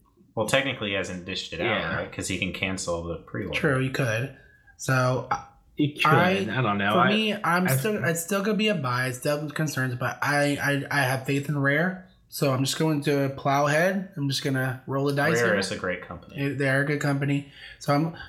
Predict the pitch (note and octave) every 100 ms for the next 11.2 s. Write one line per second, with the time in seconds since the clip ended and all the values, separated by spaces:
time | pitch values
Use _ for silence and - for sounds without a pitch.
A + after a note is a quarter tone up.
0 | - B2 G#2 G#2 E3+ F#3 - - - -
1 | _ D3 D3 E3 E3 D#3+ E3 D#3+ B2+ G#2+
2 | - - - B2 - - A2 A2+ G#2 -
3 | G#2 G#2 G#2 G#2 A2+ D3 D3 D3+ C3+ -
4 | - A2+ A2 A2 G#2 B2+ C3+ C3+ C3 C3
5 | C#3 B2+ C3 C#3+ A#2+ A2 A2 C3 C#3+ C#3
6 | C3 A2 G2+ G2 - - - - - A2+
7 | A2 G#2+ G#2+ G#2 - G#2+ G#2 G#2+ G#2 A2
8 | - A2 A#2 A2+ A2+ A2 G#2+ - A2+ G#2
9 | G2 G#2 G#2 G2+ - - _ - - -
10 | A2+ A2+ G#2 - F#2+ F#2 A2+ A#2 A2+ A2+
11 | A#2